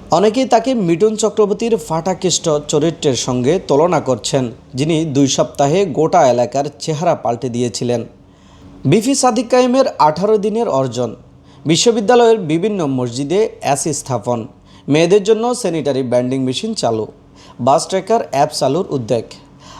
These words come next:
আবাসিক হলগুলোতে একশোটি লোহার খাট প্রদান, সূর্য সেন হলে ফ্রিজ সরবরাহ, শিক্ষার্থীদের যাতায়াতের জন্য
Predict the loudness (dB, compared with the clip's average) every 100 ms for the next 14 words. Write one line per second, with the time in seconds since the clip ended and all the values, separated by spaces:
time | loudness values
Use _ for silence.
0 | 0 2 4 2 -4 -4 0 2 2 0
1 | -2 -2 -2 -4 -4 -4 -4 -6 -6 -4
2 | -4 -2 0 0 0 -2 -2 -2 -2 -2
3 | -2 -2 -4 -8 -20 -20 -12 -2 0 2
4 | 0 0 -2 0 4 4 2 -2 -4 -4
5 | -4 -4 -2 -2 -2 -4 -8 -20 -20 -12
6 | -6 -6 2 2 2 2 4 4 2 2
7 | 2 0 -2 -2 -4 -6